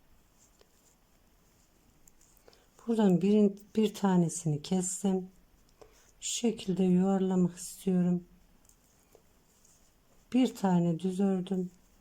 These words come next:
Bir ters örüyorum. Burada modelimi uyguladığım için model, modelimiz nasıl geliyorsa o şekilde dört, üç, bir, bir olarak keseceğiz.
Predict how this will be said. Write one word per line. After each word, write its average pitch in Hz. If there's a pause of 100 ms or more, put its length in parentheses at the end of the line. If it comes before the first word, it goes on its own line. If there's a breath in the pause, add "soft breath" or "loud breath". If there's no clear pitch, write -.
(180)
Bir 196
ters 185
örüyorum. 180 (640 loud breath)
Burada 240
modelimi 226
uyguladığım 220
için 226 (2750 loud breath)
model, 214 (460 soft breath)
modelimiz 196
nasıl 240
geliyorsa 202
o 226
şekilde 190 (480 loud breath)
dört, 214
üç, -
bir, 226 (120)
bir 240
olarak 180 (540 soft breath)
keseceğiz. 202